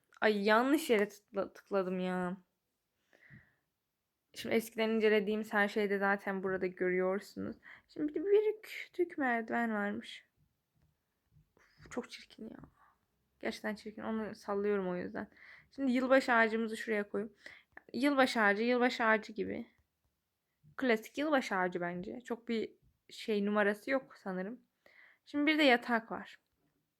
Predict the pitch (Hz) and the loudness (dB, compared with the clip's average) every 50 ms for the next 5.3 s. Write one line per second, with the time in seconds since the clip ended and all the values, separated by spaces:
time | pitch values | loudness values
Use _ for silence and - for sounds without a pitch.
0 | _ _ _ _ _ _ _ _ _ _ _ _ _ _ _ _ _ _ _ _ | _ _ _ _ _ _ _ _ _ _ _ _ _ _ _ _ _ _ _ _
1 | _ _ _ _ _ _ _ _ _ _ _ _ _ _ _ _ _ _ _ _ | _ _ _ _ _ _ _ _ _ _ _ _ _ _ _ _ _ _ _ _
2 | _ _ _ _ _ _ _ _ _ _ _ _ _ _ _ - - - - 285 | _ _ _ _ _ _ _ _ _ _ _ _ _ _ _ -18 -14 -6 -4 -4
3 | 277 - - 220 220 214 214 214 - - - 302 294 - 233 247 240 247 - - | -4 -2 0 0 0 0 0 -6 -10 -6 -2 0 2 4 4 4 4 2 -2 -4
4 | - - 269 240 214 220 220 - 262 254 - - 269 277 254 262 254 226 240 214 | -2 2 4 6 6 4 2 -2 -6 -6 -2 0 0 2 2 0 -2 -2 -4 -4
5 | 233 254 262 254 - | -2 -2 -2 -2 -4